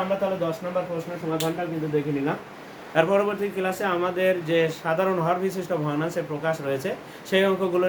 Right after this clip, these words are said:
নিয়ে তোমাদের সামনে আবার উপস্থিত হব। আর ততক্ষণ পর্যন্ত কিন্তু তোমরা অবশ্যই আমাদের পাশে থাকবে এবং চ্যানেলটিতে যারা নতুন রয়েছে, তারা অবশ্যই চ্যানেলটিকে সাবস্ক্রাইব করবে এবং Facebook-এ যারা আছো, তারা অবশ্যই ফলো দেবে এবং বেশি বেশি করে তোমরা লাইক, কমেন্ট এবং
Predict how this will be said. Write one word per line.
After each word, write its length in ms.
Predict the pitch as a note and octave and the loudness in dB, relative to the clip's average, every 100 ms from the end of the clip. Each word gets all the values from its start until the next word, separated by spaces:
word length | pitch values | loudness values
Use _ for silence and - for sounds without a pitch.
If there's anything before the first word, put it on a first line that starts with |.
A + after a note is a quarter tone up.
| F3 | 4
নিয়ে 120 | F#3+ | 2
তোমাদের 280 | F#3 E3+ E3 E3 | 0 -2 -2 0
সামনে 200 | E3 D#3+ | 0 0
আবার 160 | D3+ F3+ F#3 | 2 0 0
উপস্থিত 280 | G3 G3 G3 | -4 0 2
হব। 80 | F#3+ G3 - - D3 | 2 -2 -8 -8 -2
আর 60 | D3+ | 2
ততক্ষণ 320 | F#3+ A3 G#3+ F#3+ | 2 2 0 0
পর্যন্ত 280 | E3+ F3+ E3+ | 0 0 0
কিন্তু 160 | E3+ E3+ E3+ | 0 0 0
তোমরা 160 | E3 D#3+ | 2 4
অবশ্যই 220 | D#3 F#3+ F3 | 2 0 -2
আমাদের 200 | E3 D#3+ D#3 | 0 0 0
পাশে 180 | D3 D#3 | 0 2
থাকবে 200 | D#3 C#3+ B2 - - F3 | 2 2 -2 -10 -2 0
এবং 100 | F3+ | 2
চ্যানেলটিতে 440 | G3 G#3+ A3+ A3 G3+ F#3+ | 2 2 0 -2 0 2
যারা 140 | F#3 G#3 F#3 | 4 4 4
নতুন 220 | F#3+ A3 E3+ | 2 2 4
রয়েছে, 200 | D3+ D3 D3 | 2 0 0
তারা 120 | D3 D3 | 2 0
অবশ্যই 260 | F3 G#3 G3+ | -2 -6 -6
চ্যানেলটিকে 380 | G#3+ G3+ F#3 D#3+ | -4 -2 -2 0
সাবস্ক্রাইব 360 | D3+ C3+ D3 C3 | 0 0 -4 -4
করবে 220 | C#3+ C3 B2 - - E3 | -4 -2 -4 -6 -6 0
এবং 100 | E3 | 2
Facebook-এ 340 | F#3+ G3 G3 G3 F#3+ | 4 2 0 0 0
যারা 140 | G3 F#3+ | 0 0
আছো, 140 | F#3+ G3 | -2 -2
তারা 120 | E3+ D3+ | 0 0
অবশ্যই 240 | D3+ D#3+ C#3+ | 0 -4 -4
ফলো 140 | C3+ B2+ | -4 -4
দেবে 140 | A#2 - - - | -6 -10 -8 0
এবং 120 | G3 G#3+ | 2 4
বেশি 140 | A3 B3 | 2 -2
বেশি 140 | A3 G#3+ | -4 -2
করে 120 | G3+ F#3+ | -2 0
তোমরা 180 | F3+ D#3 | 0 2
লাইক, 160 | D3+ F3 F3+ | 2 2 0
কমেন্ট 240 | F#3 G3+ F#3+ | -2 -2 -4
এবং 100 | E3 | -4